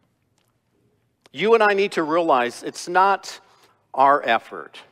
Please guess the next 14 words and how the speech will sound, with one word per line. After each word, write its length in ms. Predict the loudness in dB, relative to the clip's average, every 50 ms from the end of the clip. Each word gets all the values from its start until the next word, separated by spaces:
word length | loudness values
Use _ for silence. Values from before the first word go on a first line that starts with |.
| _ _ _ _ _ _ _
It's 200 | -8 -8 -6 0
not 240 | 2 4 4 4 2
the 80 | 0 -4
size 640 | -4 -4 -2 0 2 2 2 2 0 0 -2 -6 -8
of 220 | -6 -6 -6 -4
our 320 | -2 0 0 0 0 0 -4
faith 760 | -6 -10 -10 -8 -6 -6 -6 -10 -14 -16 -18 -20 _ -20 _ _ _ _ _ _ _ _ _ _ _ _ _ _ _ _ _ _ _
that 260 | 4 4 4 4 4
then 260 | 4 4 4 4 0
causes 560 | -2 2 4 6 6 6 4 2 -2 -8 -6 -4
God's 380 | -2 0 0 0 0 -2 -6
kingdom 320 | -12 -12 -10 -10 -10 -14 -14
to 80 | -16
grow. 420 | -14 -10 -8 -6 -6 -6 -8 -10